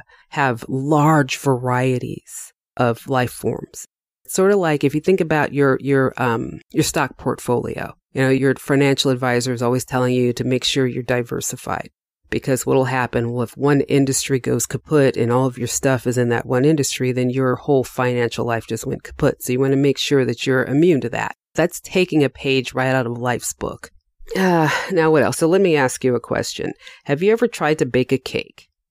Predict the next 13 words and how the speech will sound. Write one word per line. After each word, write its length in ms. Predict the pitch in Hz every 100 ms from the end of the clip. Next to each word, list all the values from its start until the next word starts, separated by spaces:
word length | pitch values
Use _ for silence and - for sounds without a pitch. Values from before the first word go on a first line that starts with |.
| _
simply 500 | - 170 165 175 170
by 400 | 143 139 131 123
mixing 600 | 127 135 - - 135 123
dry 580 | - 131 131 139 143 151
ingredients 880 | 147 131 - 127 120 117 117 117 -
and 160 | 127 117
placing 460 | 135 123 - 131
them 180 | 123 123 -
into 480 | 127 123 123 131 117
an 160 | 117 -
oven? 340 | 120 117 - - _ _
I'm 120 | 151 143
sure 380 | - 147 143